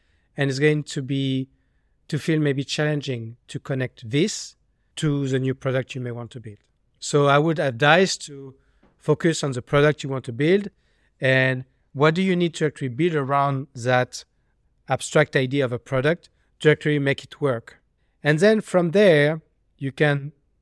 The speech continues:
deepen your understanding on the different aspects of machine learning. As a software engineer, I would, I think, be careful to not dig too deep in some aspects,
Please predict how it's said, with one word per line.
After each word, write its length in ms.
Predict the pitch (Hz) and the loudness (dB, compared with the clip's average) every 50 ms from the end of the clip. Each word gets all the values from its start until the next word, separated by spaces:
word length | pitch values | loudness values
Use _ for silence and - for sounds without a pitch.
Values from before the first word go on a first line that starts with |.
| _ _ _ - 127 | _ _ _ -18 -12
deepen 420 | 107 127 139 - _ 160 147 143 139 | -8 -8 -8 -6 _ -2 -2 0 0
your 120 | 135 131 | 0 -2
understanding 560 | 127 120 120 - - 139 135 135 135 135 131 | -2 -4 -6 -4 -4 -2 -2 -2 -2 -4 -4
on 120 | 123 120 117 | -6 -6 -8
the 100 | 113 113 | -8 -10
different 320 | 117 117 - - 120 113 | -10 -10 -10 -10 -8 -8
aspects 420 | 113 - - - 156 143 - - | -8 -10 -6 -4 -4 -4 -4 -4
of 120 | - 123 117 | -8 -10 -8
machine 320 | 117 117 - - 131 120 | -8 -10 -10 -10 -10 -8
learning. 360 | 120 117 123 139 165 202 220 - _ _ _ _ _ _ _ _ _ _ _ _ - | -8 -8 -6 -6 -8 -8 -10 -12 _ _ _ _ _ _ _ _ _ _ _ _ -2
As 160 | 131 135 131 | -2 0 0
a 80 | 151 147 | 0 -2
software 360 | - - 165 - - 190 165 | -2 -2 -2 -2 -2 -2 -2
engineer, 500 | 147 131 139 135 131 135 143 160 170 - - | -2 -2 -4 -4 -2 -2 -2 -2 -2 -4 -4
I 120 | 135 131 | -4 -4
would, 160 | 135 143 147 - _ _ _ _ _ _ _ _ _ _ _ _ 139 | -4 -6 -8 -10 _ _ _ _ _ _ _ _ _ _ _ _ -6
I 100 | 135 127 | -6 -4
think, 320 | - - 170 180 180 147 | -2 0 0 0 0 0
be 80 | 147 131 | -4 -4
careful 400 | - - 143 135 - - 160 - | -2 -2 -2 -2 -2 -4 -8 -6
to 160 | - 147 135 | -6 -6 -4
not 400 | 127 131 131 139 135 - - - _ _ _ _ _ _ _ _ _ _ _ _ _ _ _ _ _ _ 143 | -2 0 0 -2 -2 -4 -10 -20 _ _ _ _ _ _ _ _ _ _ _ _ _ _ _ _ _ _ -14
dig 280 | 123 113 143 143 131 - _ _ _ _ _ - | -8 -4 -2 -4 -4 -4 _ _ _ _ _ -14
too 180 | - - 160 151 | -8 -6 -6 -4
deep 320 | 131 156 156 156 - - | -2 -2 -2 -2 -2 -4
in 140 | 139 131 120 | -6 -6 -6
some 280 | - - 147 131 123 | -8 -6 -6 -6 -6
aspects, 640 | 120 120 - - - 151 175 233 220 - - - - | -6 -8 -8 -6 -2 0 0 0 -2 -6 -12 -14 -16